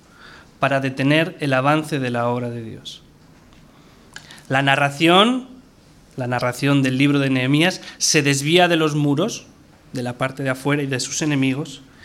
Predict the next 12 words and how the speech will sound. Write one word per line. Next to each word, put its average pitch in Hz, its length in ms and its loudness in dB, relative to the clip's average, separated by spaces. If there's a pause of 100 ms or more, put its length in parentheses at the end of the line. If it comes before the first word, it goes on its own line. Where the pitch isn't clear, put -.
(220)
y 147 140 4
hace 196 220 2
un 233 100 -4
paréntesis. 175 1000 0 (200)
¿Por 143 180 0
qué? 160 360 0 (320)
Porque 147 220 -2
nos 156 160 2
lleva 185 240 4
ahora 202 340 4
a 175 40 2
mirar 165 500 2